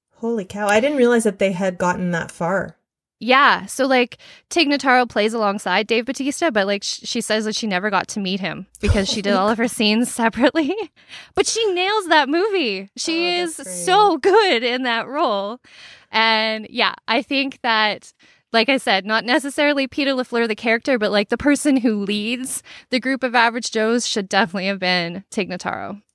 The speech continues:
Speaker 1: Yes, she would be so good. And, like, you'd still have that kind of, like, deadpan,
Speaker 2: Yes.
Speaker 1: like, stoic person,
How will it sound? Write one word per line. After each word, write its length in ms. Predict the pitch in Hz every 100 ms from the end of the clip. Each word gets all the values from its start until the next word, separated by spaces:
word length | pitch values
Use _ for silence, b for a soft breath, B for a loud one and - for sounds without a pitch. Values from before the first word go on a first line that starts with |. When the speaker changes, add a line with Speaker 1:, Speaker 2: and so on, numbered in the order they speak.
| -
Speaker 1:
Yes, 720 | 240 285 339 311 240 - - -
she 200 | - 262
would 100 | 262
be 100 | 285
so 260 | 277 254 254
good. 320 | 226 208 202
And, 280 | 208 214 220 B B B
like, 260 | 247 233 -
you'd 260 | 233 240
still 420 | 226 - 262 277 302
have 680 | - 214 202 202 208 202 - _
that 300 | - 185 185
kind 300 | - 190 185
of, 120 | 185 180
like, 460 | 175 175 185 - _ _ _ -
deadpan, 920 | 180 214 196 190 - 196 190 185 180 185
Speaker 2:
Yes. 640 | 196 233 262 - - - - _ _ _
Speaker 1:
like, 200 | - 185
stoic 640 | - - 220 196 190 185 -
person, 840 | - 349 370 - 180 180 185 190